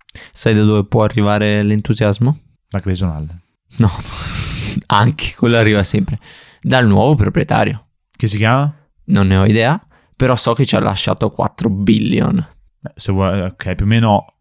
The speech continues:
Speaker 2: la cifra che aveva proposto anche per N B A Popcorn, ma
Speaker 1: Per
Speaker 2: abbiamo detto,
Speaker 1: comprare N B A Popcorn,
Speaker 2: puoi
Speaker 1: abbiamo
Speaker 2: comprare solo pop di N B A Popcorn, quattro milioni.
Speaker 1: E pop sta per?
Speaker 2: Pop?
Speaker 1: Eh.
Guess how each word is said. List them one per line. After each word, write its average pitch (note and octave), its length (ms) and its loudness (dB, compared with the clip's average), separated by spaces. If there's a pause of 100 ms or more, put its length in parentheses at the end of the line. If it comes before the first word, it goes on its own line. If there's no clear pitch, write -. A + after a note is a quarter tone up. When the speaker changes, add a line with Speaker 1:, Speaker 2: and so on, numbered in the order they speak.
(120)
Speaker 2:
la F#2+ 140 -4
cifra G2+ 260 -4
che F#2+ 60 -2
aveva F#2+ 160 0
proposto F#2+ 400 -4
anche F#2 240 -4
per F#2 140 -4
N F#2 40 -4
B F#2+ 40 -2
A F#2 40 -2
Popcorn, F2+ 500 -4 (120)
ma E2 100 -10
Speaker 1:
Per D#2+ 40 -10
Speaker 2:
abbiamo E2+ 180 -4
detto, D#2 120 -4
Speaker 1:
comprare G#2 420 0
N F#2+ 40 -2
B F#2+ 60 -4 (100)
A G2 40 -6 (160)
Popcorn, - 460 -2
Speaker 2:
puoi - 100 2
Speaker 1:
abbiamo A2+ 160 2
Speaker 2:
comprare A2+ 260 0
solo C#3+ 280 0
pop - 220 -2 (300)
di G2 100 -12
N F#2+ 40 -8
B - 40 -8
A - 60 -10
Popcorn, F2+ 380 -10
quattro - 280 -12
milioni. - 360 -14 (1700)
Speaker 1:
E - 140 2
pop A2+ 200 2
sta - 200 0
per? C3 340 4 (580)
Speaker 2:
Pop? C#3+ 460 0
Speaker 1:
Eh. - 200 -4